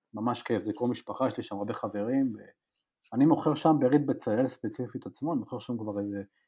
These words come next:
כמעט שש שנים, ובאמת יש לי לקוחות חוזרים, ובאמת, אה, גם רכשתי לעצמי שם הרבה חברים,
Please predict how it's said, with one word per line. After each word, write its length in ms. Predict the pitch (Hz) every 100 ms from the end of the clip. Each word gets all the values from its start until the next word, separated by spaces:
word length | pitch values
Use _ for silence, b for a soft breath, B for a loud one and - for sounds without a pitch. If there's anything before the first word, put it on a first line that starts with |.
| _ _ _
כמעט 280 | 123 120 -
שש 240 | 120 -
שנים, 380 | 107 107 104 101 _ _
ובאמת 460 | 104 101 104 107
יש 140 | - -
לי 60 |
לקוחות 340 | 107 - - 107
חוזרים, 520 | - 98 113 123 110 98 - _ _ _ _ _ 104
ובאמת, 360 | 107 101 _
אה, 380 | 107 101 98 95 98 _ _
גם 160 | 107 104
רכשתי 400 | 98 120 117 123 120 117 - _
לעצמי 340 | 113 - -
שם 220 | 110 113 107
הרבה 220 | 104 110
חברים, 600 | - 107 107 127 147